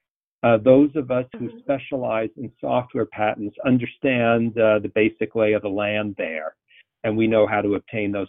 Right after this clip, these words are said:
Speaker 1: kinds of patents. And patent offices generally understand how to examine those types of patents. But, uh, about the second category, which I call A I generated or A I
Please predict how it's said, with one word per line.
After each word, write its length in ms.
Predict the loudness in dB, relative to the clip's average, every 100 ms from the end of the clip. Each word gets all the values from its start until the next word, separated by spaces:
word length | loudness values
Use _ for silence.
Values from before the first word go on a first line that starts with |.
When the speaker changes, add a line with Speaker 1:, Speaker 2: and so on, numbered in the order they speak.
| -6
Speaker 1:
kinds 220 | -6 -6
of 100 | -6
patents. 320 | -2 -2 0
And 140 | -2 2
patent 300 | 2 4 4
offices 480 | 4 2 -2 -4 -4 -2
generally 380 | -2 0 0
understand 540 | -2 -4 -8 -6 -6 -4
how 120 | -2
to 120 | -2
examine 640 | -4 -2 0 0 0 -2 -6
those 200 | -10 -10
types 240 | -10 -10 -12
of 120 | -12
patents. 560 | -8 -8 -10 _ -10 -10 _ _ _ _ 4
But, 240 | 4 4 _ 2
uh, 200 | 4 4
about 260 | 0 -2 -2
the 80 | -6 -4
second 320 | -4 -4 -6
category, 680 | -6 -8 -10 -14 -18 -18 _
which 140 | -10 -6
I 60 | -6
call 220 | -4 -2 0
A 160 | 2
I 460 | 2 2 0 -2 -6 _ -10 -2
generated 760 | 0 0 0 0 0 -2 -6 -10
or 140 | -8 2
A 140 | 2
I 140 | 2